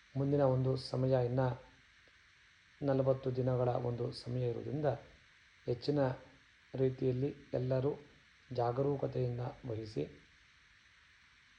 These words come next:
ಗಾಡಿಯನ್ನು ಓಡಿಸಬೇಕಾದಂಥ ಸಂದರ್ಭದಲ್ಲಿ ಸಮಯ ನೋಡಿಕೊಂಡು ಎಚ್ಚರಿಕೆಯನ್ನು ತೆಗೆದುಕೊಳ್ಳುವುದು,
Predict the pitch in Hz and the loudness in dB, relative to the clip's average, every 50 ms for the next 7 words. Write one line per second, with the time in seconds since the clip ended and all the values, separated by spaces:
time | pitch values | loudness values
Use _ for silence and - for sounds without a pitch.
0 | - _ - - - - - - - - - - - - - - - - 143 139 | -20 _ -20 -20 -20 -20 -20 -20 -20 -20 -20 -20 -20 -20 -20 -20 -14 -6 0 2
1 | 135 131 131 135 131 131 131 131 127 123 120 - - 127 131 127 127 - 135 127 | 4 4 6 4 4 4 4 2 2 0 -2 -4 -6 -4 -4 -2 -2 -2 -4 -4
2 | 127 135 131 - 135 135 127 - 127 123 123 123 120 120 - 120 113 120 127 - | -6 -8 -8 -6 -6 -6 -4 -4 -4 -4 -4 -4 -4 -6 -8 -6 -6 -6 -6 -8
3 | - - - - - - - - - 123 117 120 127 127 127 123 120 - - - | -10 -14 -20 -20 -20 -20 -20 -12 -8 -6 -4 -2 0 0 0 0 -2 -4 -6 -8
4 | - - - - - - - - - - - - - - - - 127 120 120 117 | -14 -20 -20 -20 -20 -20 -20 -20 -20 -20 -20 -20 -20 -10 -4 -2 -2 -2 -2 -4
5 | - 123 117 120 143 135 - - - - - - - - - - - - 131 127 | -6 -6 -6 -6 -6 -8 -8 -14 -20 -20 -20 -20 -20 -20 -20 -20 -16 -12 -12 -6
6 | - - 135 135 131 127 131 123 131 120 123 123 123 - 120 120 110 113 117 | -2 -2 -2 0 0 -2 -2 -2 -2 -2 -4 -4 -6 -6 -6 -6 -6 -6 -6